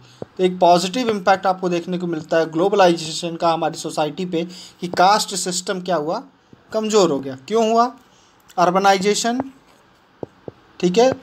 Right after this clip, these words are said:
और society में जो changes हो रहे हैं उनकी वजह से, ठीक है। Next point क्या पड़ा?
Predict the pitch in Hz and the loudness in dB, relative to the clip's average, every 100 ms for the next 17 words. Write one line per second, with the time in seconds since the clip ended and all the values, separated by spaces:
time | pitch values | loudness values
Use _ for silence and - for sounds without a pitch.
0 | - 165 202 269 - _ _ - - _ | -4 2 2 2 -8 _ _ -20 -20 _
1 | _ _ _ _ _ - 170 165 160 156 | _ _ _ _ _ -6 -2 4 4 2
2 | 190 180 170 165 165 143 139 135 127 131 | -2 -2 0 -2 -4 -4 -4 -4 -6 -12
3 | 131 131 127 - - - - - - _ | -12 -12 -14 -16 -14 -16 -18 -14 -14 _
4 | - - _ _ _ _ 151 143 214 - | -20 -20 _ _ _ _ -12 -10 -12 -14
5 | - _ _ _ _ _ - - 196 214 | -20 _ _ _ _ _ -20 -4 0 0
6 | - 214 202 185 196 185 185 | 0 0 -2 0 0 2 -2